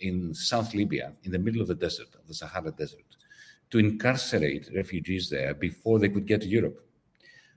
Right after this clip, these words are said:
So, you know, um, that, that, that policy that began with the Australian Tories in the mid nineteen nineties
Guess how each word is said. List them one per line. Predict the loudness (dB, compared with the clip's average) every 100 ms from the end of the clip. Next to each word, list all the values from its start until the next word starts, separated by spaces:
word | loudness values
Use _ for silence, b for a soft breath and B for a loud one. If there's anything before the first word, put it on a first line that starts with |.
| _
So, | 4 8 10 12 10 8 6
you | 4
know, | 6 6 4 -2 -6
um, | 0 4 6 6 8 10 8 4 -4 -12 -16 _ _ _ -20 -2
that, | 0 0 2
that, | 2 4
that | 2 0 -2 4
policy | 4 6 2 2
that | -2 -4
began | 2 4 4
with | 4
the | 0
Australian | 0 0 2 2 0
Tories | 0 0 0 -2
in | -4
the |
mid | -4 -4
nineteen | -2 -2 -4 -6
nineties | -4 -6 -10 -14 -12